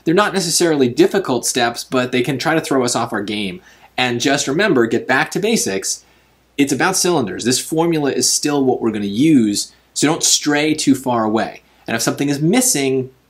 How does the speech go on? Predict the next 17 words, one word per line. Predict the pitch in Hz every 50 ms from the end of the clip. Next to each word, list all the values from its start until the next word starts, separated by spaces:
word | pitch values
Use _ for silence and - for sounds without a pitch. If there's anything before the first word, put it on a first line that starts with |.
| _ _ _ _ _ _ _ _ _ _ _ _ _ _
try | - - - - 165 165 180 196
to | 185 180
tell | - - 190 185
yourself | 190 175 156 - 165 143 - -
it's | 196 -
probably | - - - 180 165 170 147
not | 135 139 147 143 -
missing. | 110 101 - - - - - -
It's | - -
probably | - - 165 170 175 170 156
there, | 139 143 139 120 - - -
right? | - 117 127 135
We | 127 131 127
were | 120 120
missing | 127 160 175 - 180 175 165
the | 160 147
radius, | 147 147 160 165 175 170 170 170 - - -